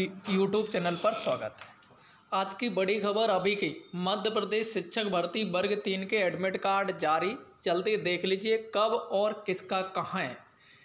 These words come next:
पूरी update मैं आपको विस्तार से बताने वाला हूं। अगर अभी तक आपने चैनल subscribe नहीं किया तो जल्दी से कर लीजिए, क्योंकि यहाँ हर खबर सही और सटीक बताई जाती है। तो चलिए कैसे देखना, देखिए आपको पहले क्या करना है, अगर खुद से देखना चाह रहा है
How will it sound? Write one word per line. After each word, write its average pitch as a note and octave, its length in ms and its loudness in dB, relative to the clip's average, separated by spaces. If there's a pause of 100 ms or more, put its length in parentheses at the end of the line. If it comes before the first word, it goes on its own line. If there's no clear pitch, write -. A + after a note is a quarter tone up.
(260)
पूरी C4 280 4
update A3+ 340 2
मैं G#3+ 140 2
आपको G3 300 0
विस्तार F3+ 420 0
से G#3 160 0
बताने F3+ 360 0
वाला G3 200 2
हूं। G#3+ 160 -2
अगर F#3 260 0
अभी F3+ 320 -2
तक F#3+ 220 -2
आपने F3+ 280 -2
चैनल F3 260 -4
subscribe F3+ 540 -2
नहीं G3+ 120 -4
किया G3+ 200 0
तो G3 140 -4
जल्दी D#3+ 280 -2
से D#3 140 -6
कर F#3 220 0
लीजिए, G#3+ 300 0
क्योंकि G3+ 400 -6
यहाँ F#3+ 420 2
हर B3+ 240 0
खबर F3+ 360 2
सही F#3+ 380 0 (140)
और F#3+ 340 2 (240)
सटीक B3 500 -2
बताई D3 300 0
जाती A#2+ 320 -6
है। C3 140 -20 (560)
तो E3+ 60 2
चलिए G#3 320 2
कैसे A#3+ 340 0
देखना, A#3+ 320 4
देखिए E3+ 340 -2 (560)
आपको G3+ 320 2
पहले A#3+ 380 4
क्या A#3+ 180 4
करना G#3 280 0
है, A3+ 100 2
अगर G#3+ 180 2
खुद G#3+ 220 -4
से B3+ 180 0
देखना A#3 320 2
चाह A#3 160 2
रहा A3+ 120 2
है A#3 160 0